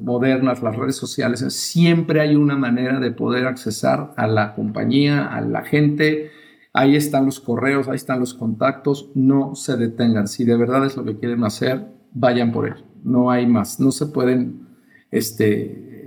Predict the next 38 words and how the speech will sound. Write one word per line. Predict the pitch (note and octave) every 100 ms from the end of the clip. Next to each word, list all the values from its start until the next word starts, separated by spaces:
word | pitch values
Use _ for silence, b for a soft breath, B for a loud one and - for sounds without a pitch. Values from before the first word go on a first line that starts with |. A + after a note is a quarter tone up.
| - -
es-, | D3 D3+ C#3+ -
está | - F#3+
como | A3 G#3+ E3+
estigmatizado | D3 D3 C#3+ C3+ C#3+ - D#3
este | D#3 -
tema | - D#3 D#3
de, | C#3+
"No, | D3 D#3+
es | E3
que | -
yo |
no | E3+
tengo | E3 D#3+
familiares | D#3 C3 C3 D3 B2 -
en | B2+
la |
industria. | B2+ C3+ - C#3+ -
No, | -
es | -
que | -
yo | D#3+
no | D#3
tengo | D#3 D3
amigos. | D3 D3 D3 C#3+ A#2+
No, | -
es | -
que", | C#3+
no, | F3+
no, | G#3 G#3+
vayan, | G#3+ A#3 A#3 A3+
toquen | G#3 - G#3+
puertas | - F3 E3+ F#3 -
y |
si | C#3+ D3
tienen | D#3+ F3 E3+
ganas, | D#3 D#3 D3
bienvenidos | C3+ C3 C3+ C3+ D3 C#3+
y, | -